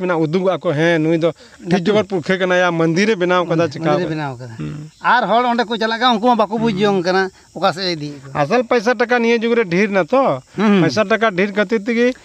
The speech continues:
Speaker 1: ᱢᱚᱱ ᱨᱮᱭᱟᱜ ᱦᱟᱹᱲᱥᱟᱹ ᱡᱟᱹᱥᱛᱤ᱾
Speaker 2: ᱵᱟᱝ, ᱵᱟᱝ, ᱟᱫᱚ ᱛᱤᱦᱤᱧ ᱡᱮ ᱱᱚᱣᱟ ᱫᱚ ᱢᱤᱫᱴᱮᱡ ᱟᱸᱫᱷᱟ ᱮᱸ, ᱯᱚᱛᱟᱢ ᱡᱷᱟᱢᱯᱟᱭ ᱠᱚ ᱞᱮᱠᱟ ᱱᱚᱣᱟ ᱡᱤᱱᱤᱥ ᱫᱚ ᱦᱩᱭᱩᱜ ᱠᱟᱱᱟ?
Speaker 1: ᱦᱮᱸ,
Speaker 2: ᱵᱟᱝ?
Speaker 1: ᱮᱱᱛᱮ, ᱦᱮᱸ᱾ ᱚᱱᱟ ᱫᱚ ᱮᱱᱛᱮᱫ, ᱢᱟᱱᱮ,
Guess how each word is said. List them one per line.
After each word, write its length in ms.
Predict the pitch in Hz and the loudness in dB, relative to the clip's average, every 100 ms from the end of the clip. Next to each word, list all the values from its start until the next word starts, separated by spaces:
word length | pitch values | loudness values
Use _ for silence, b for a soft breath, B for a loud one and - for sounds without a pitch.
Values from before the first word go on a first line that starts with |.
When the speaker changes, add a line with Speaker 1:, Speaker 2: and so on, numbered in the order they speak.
| B - | B 0
Speaker 1:
ᱢᱚᱱ 220 | 175 196 | 2 2
ᱨᱮᱭᱟᱜ 180 | 202 143 | 2 0
ᱦᱟᱹᱲᱥᱟᱹ 320 | 160 139 214 | -2 0 0
ᱡᱟᱹᱥᱛᱤ᱾ 360 | 165 - 156 147 | 0 -4 -6 -2
Speaker 2:
ᱵᱟᱝ, 260 | 202 240 | 0 0
ᱵᱟᱝ, 280 | 196 170 226 | 0 0 0
ᱟᱫᱚ 220 | 233 226 254 _ | 0 0 -4 _
ᱛᱤᱦᱤᱧ 400 | 208 175 226 277 | 0 2 4 4
ᱡᱮ 180 | 269 269 269 - - | 2 2 0 -2 -4
ᱱᱚᱣᱟ 360 | 220 220 247 | 2 4 4
ᱫᱚ 100 | 240 254 | 2 0
ᱢᱤᱫᱴᱮᱡ 380 | 254 202 254 - | 0 -2 -4 0
ᱟᱸᱫᱷᱟ 760 | 208 220 202 240 240 247 254 - _ _ - _ | 0 2 2 2 2 0 -4 -12 _ _ -20 _
ᱮᱸ, 540 | 233 226 226 220 220 | 2 4 6 4 2
ᱯᱚᱛᱟᱢ 460 | - 208 - 233 226 | -2 -6 0 0 2
ᱡᱷᱟᱢᱯᱟᱭ 480 | 185 196 226 220 233 | 0 0 0 -2 -4
ᱠᱚ 160 | - 196 | -4 -2
ᱞᱮᱠᱟ 320 | 180 202 190 | 0 0 0
ᱱᱚᱣᱟ 180 | 196 202 | 0 0
ᱡᱤᱱᱤᱥ 180 | 196 170 | -2 -2
ᱫᱚ 80 | 190 | -2
ᱦᱩᱭᱩᱜ 200 | 202 185 | -2 -4
ᱠᱟᱱᱟ? 140 | 180 202 | -8 -8
Speaker 1:
ᱦᱮᱸ, 160 | - 170 | -2 0
Speaker 2:
ᱵᱟᱝ? 120 | 196 | 0
Speaker 1:
ᱮᱱᱛᱮ, 160 | 190 214 | 0 2
ᱦᱮᱸ᱾ 800 | 202 214 214 190 175 151 135 123 B B - | 2 2 2 4 2 2 0 -4 B B 0
ᱚᱱᱟ 200 | 208 208 | 2 2
ᱫᱚ 80 | 214 | 0
ᱮᱱᱛᱮᱫ, 240 | 233 233 | -2 -4
ᱢᱟᱱᱮ, 360 | 214 208 226 | -2 2 2